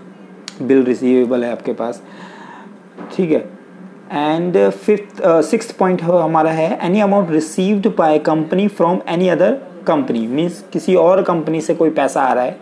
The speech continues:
कोई किसी कंपनी ने इंटर कॉर्पोरेट आपको लोन दिया हुआ है या, अ, इन-, अ, राइट, इंटर कॉर्पोरेट लोन दिया हुआ है, तो उस अमाउंट को भी हम डिपॉजिट नहीं मानेंगे। ठीक है, उसके बाद सेवंथ पॉइंट कहता है any amount received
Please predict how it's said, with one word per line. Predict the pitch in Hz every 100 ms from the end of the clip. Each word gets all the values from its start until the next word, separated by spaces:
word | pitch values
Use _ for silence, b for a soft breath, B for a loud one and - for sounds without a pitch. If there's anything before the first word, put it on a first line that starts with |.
| -
कोई | 135
किसी | 139 139
कंपनी | 143 143 139 151 147
ने |
इंटर | 143 147 139 156
कॉर्पोरेट | 151 135 151 147
आपको | 135 135 135
लोन | 127 127
दिया | 123 117 135 131 123
हुआ | 113 117
है | 123 B B B B -
या, | 127 120 123
अ, | 120 127 123 123 127
इन-, | 135 139 - -
अ, | 104 87 104 131
राइट, | 139 175 - B B 156
इंटर | 135 143
कॉर्पोरेट | 139 135 143
लोन | 135 135
दिया | 127 127
हुआ | 139
है, |
तो | - - -
उस | 220 - 165
अमाउंट | 156 151 143
को | 160
भी | 156
हम | 131 135 156
डिपॉजिट | 139 131 123 120 208 214 - -
नहीं | 139 135 127 104
मानेंगे। | 95 92 95 -
ठीक | 165 156
है, | 110 B B B B B B
उसके | - 180
बाद | 175 175
सेवंथ | - 151 156 202
पॉइंट | 202 190 180 170
कहता | 170 170
है | 165 165 147 214 - - 170
any | 208 202
amount | 180 180 139
received | 147 151 185 202 208